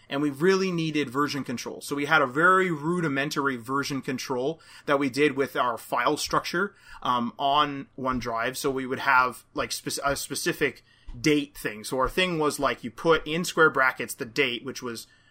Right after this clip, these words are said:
uh, four digits year dash two digits month dash two digits day. And so then,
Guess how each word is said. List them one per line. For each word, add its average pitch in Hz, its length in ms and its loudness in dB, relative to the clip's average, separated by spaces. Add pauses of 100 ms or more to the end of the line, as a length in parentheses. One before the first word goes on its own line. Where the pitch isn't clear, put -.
(200)
uh, 113 140 0
four 185 300 2
digits 160 340 0
year 180 320 -2
dash 120 480 -4
two 185 140 -4
digits 156 360 -2
month 147 380 -2
dash 117 460 -2 (240)
two 185 140 -2
digits 147 360 -2
day. 160 460 0 (160)
And 156 160 -2
so 151 140 2
then, 135 400 2